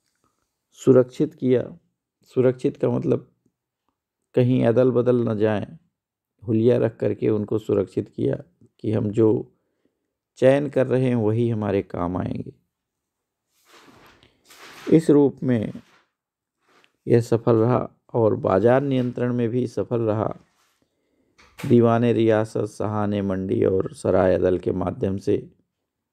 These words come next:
और कड़े दंड दे करके कि व्यापारियों के उतने मांस काट लिए जाएंगे जितना वो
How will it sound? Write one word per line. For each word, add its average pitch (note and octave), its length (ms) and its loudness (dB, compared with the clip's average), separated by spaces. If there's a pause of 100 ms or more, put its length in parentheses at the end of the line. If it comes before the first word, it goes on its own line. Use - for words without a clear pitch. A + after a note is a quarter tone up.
(2000)
और D#3 440 4 (1200)
कड़े D3+ 240 6
दंड C#3 320 0
दे B2+ 200 0
करके A#2+ 420 -4
कि B2 160 -10
व्यापारियों A2+ 640 0
के A#2 100 -4
उतने A2+ 260 -2
मांस G#2+ 360 -2
काट G#2 320 -2
लिए G#2+ 220 2
जाएंगे G2+ 360 2
जितना G2+ 320 -4
वो G#2 100 -2